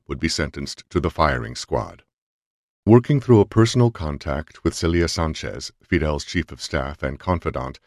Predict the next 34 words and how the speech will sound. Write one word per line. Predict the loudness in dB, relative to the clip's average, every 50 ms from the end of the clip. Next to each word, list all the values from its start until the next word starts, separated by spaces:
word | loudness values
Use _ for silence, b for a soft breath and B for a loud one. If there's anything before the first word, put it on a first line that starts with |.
| _ _ _ _ _ _ _
the | -4
C | 0 0 0 0 0
F | 0 -2 -4
C | -2 0 2 2 2 0
launched | 0 0 0 0 -2 -4 -6
a | -6
desperate | -4 0 0 0 0 0 0 0 0 0 0 -2 -6
last-ditch | -4 -2 -2 -2 -4 -4 -2 -2 -2 0 -2 -6
effort | -6 -6 -6 -10 -10 -10 -12 _ _
to | -8 -4
convince | -2 -2 -2 0 0 0 0 -2
Castro | -4 -4 -2 -2 -2 -4 -4 -4 -2 -2 -2 -2 -4 -4
that | -4 -2 -2
an | -2 -6
exchange | -6 -8 -10 -4 0 0 0 0 -2 -6 -10 -12 -6
was | -6 -6 -6
still | -4 -6 -6 -8
possible. | -6 -4 -6 -6 -4 -6 -12 -12 -14 -18 -20 _ _ _ _ _ _ _ _ _ _ _ _ _ _ _ -2
Simultaneously, | 2 2 4 4 2 4 4 4 6 6 6 4 2 0 -4 -4 -4 -4
the | -6 -6 -6 -2
group | 2 2 2 2 2 -4
turned | -2 2 2 4 2 2 -2 -2
to | -2 0
the | 2 2 2
U | 2 2 0 0
S | -2 -4 -2
government | 0 0 0 0 -2 -8 -10 -12 -10
for | -6 -6 -4
help | -2 -2 -4 -2 -2 -2
in | -2 -2
raising | 0 -4 -4 -4 -6 -8 -8
the | -6 -6
necessary | -6 -6 -6 -8 -8 -8 -8 -8 -8 -10
funds. | -6 -4 -2 -2 -2 -4 -8 -12 -14 -16 -16